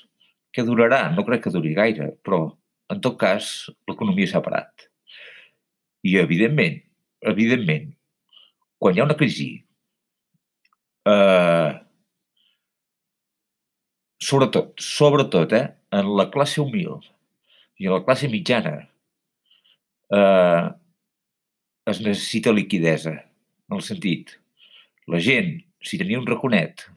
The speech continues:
la gent, si tenia unes inversions, la gent la retira immediatament, agafa a la por, no? És un, és un, una pulsió humana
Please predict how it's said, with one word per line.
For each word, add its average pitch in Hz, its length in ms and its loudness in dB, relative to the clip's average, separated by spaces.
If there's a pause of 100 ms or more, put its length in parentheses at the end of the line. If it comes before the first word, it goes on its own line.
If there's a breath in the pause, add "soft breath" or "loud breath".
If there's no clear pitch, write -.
(100)
la 90 100 -2
gent, 95 300 -2
si - 100 -12
tenia 113 220 -2
unes 107 180 -2
inversions, - 680 -4 (160)
la 92 80 -4
gent 92 380 0 (920 soft breath)
la 101 160 6
retira 98 380 2
immediatament, 82 640 0 (260)
agafa 90 380 2 (480)
a 98 100 6
la 82 120 2
por, 78 260 -4 (480)
no? - 240 -8 (1000 soft breath)
És 85 160 -2
un, 85 220 2 (500)
és 87 240 -4
un, 82 240 2 (960)
una 87 160 -4
pulsió 87 480 -2
humana 80 400 -2